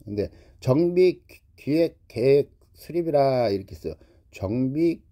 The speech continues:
기본 계획 수립. 그냥 용어대로 쉽게 정비란다, 이거 우리 지금, 어, 도시 정비라고 하잖아요. 정비 기본, 기본 계획 수립.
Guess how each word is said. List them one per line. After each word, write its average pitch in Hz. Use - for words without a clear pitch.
기본 147
계획 113
수립. -
그냥 123
용어대로 143
쉽게 -
정비란다, 170
이거 87
우리 98
지금, -
어, 80
도시 135
정비라고 104
하잖아요. 107
정비 170
기본, 143
기본 143
계획 123
수립. 139